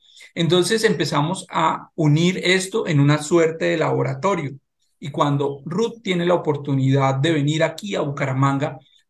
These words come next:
al Festival Internacional Acciones al Margen, como dice ella, dirigido por Nerit Yamile Manrique, eh, decidimos hacer un laboratorio, un laboratorio que es nuestro primer ejercicio.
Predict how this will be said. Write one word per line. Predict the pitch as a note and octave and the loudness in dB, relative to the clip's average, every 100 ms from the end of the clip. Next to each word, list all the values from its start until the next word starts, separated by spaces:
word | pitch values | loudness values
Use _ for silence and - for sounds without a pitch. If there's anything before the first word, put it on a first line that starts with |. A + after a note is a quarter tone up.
| - | -2
al | C#3+ C#3 C3+ C3 C3 | 2 4 4 0 -2
Festival | C#3 C#3 C#3 C3 C3 | -4 -2 0 2 2
Internacional | D3 E3 C#3 C3+ - C3 C3 C3+ C3 | 2 0 0 -2 -4 -4 0 0 -2
Acciones | D3 - - D3+ D3 D#3+ | -6 -8 -2 0 2 2
al | C#3+ | 2
Margen, | C#3 C3+ C3+ C#3+ - _ | 2 0 -2 -4 -8 _
como | - C#3 | -2 2
dice | C3 C3 D3 | 2 2 2
ella, | C#3+ D3+ | 4 2
dirigido | C#3+ C#3 C3 - C#3 D3 D3 | 0 -2 -2 0 2 2 2
por | D3+ C3 | -2 0
Nerit | C3 C#3 C#3+ | -4 -6 -6
Yamile | - D3 C#3+ D3 | -4 -2 0 0
Manrique, | F3 E3+ D3+ D3 F#3+ - _ _ _ _ - | 0 -2 -4 -6 -8 -10 _ _ _ _ -2
eh, | E3 D#3 D3+ D3+ | 2 2 0 0
decidimos | D#3 D3 C#3+ C#3 D3 | 0 0 0 0 -2
hacer | - - C3 | -4 -6 0
un | C3+ | 2
laboratorio, | C#3+ C#3 A#2+ - A#2+ - - _ _ | 4 2 0 -8 -10 -10 -20 _ _
un | - C#3+ | -2 2
laboratorio | C#3 D3 C3+ C3+ C3+ C#3+ | 4 4 0 -2 -2 -2
que | C#3+ | -2
es | C#3+ | -2
nuestro | D#3 D3 D3+ D3 | -4 -2 -2 -2
primer | C3+ C3 C3+ C3+ | 0 2 2 2
ejercicio. | D3 D3 - D3+ C#3+ C#3 | 0 -2 -2 -6 -6 -6